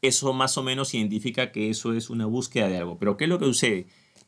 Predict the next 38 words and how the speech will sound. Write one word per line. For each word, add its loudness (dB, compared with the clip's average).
Que 0
ese -4
tipo -8
de -4
enlaces -4
de -2
búsqueda 0
internos, 0
digamos, -2
no 4
valen 2
tanto 0
como -2
un -4
enlace 0
interno -2
porque -4
en 2
realidad 2
no 4
es -2
como 2
una 0
página -2
de -4
destino -2
como -8
tal, 0
¿ok? -14
Siempre -6
los -2
enlaces 0
que -2
tienen 2
como -2
resultados 0
de 2
búsqueda 0